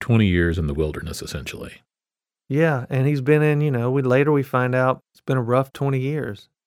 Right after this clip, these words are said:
Speaker 2: I think that's what, not in terms of the man and the woman and the boy, obviously, but, you know, he's been in some trouble,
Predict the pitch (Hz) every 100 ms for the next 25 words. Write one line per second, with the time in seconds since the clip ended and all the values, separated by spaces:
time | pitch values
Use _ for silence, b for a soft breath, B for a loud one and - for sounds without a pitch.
0 | - 113 - 117 120 - 123 113 - 123
1 | 117 117 - _ _ _ - 160 160 131
2 | - 143 135 123 110 110 123 120 110 107
3 | 117 110 107 98 92 123 113 98 95 92
4 | - - 110 107 104 - _ _ _ _
5 | _ _ _ _ _ - 202 160 170 170
6 | 180 170 151 143 - 131 131 147 139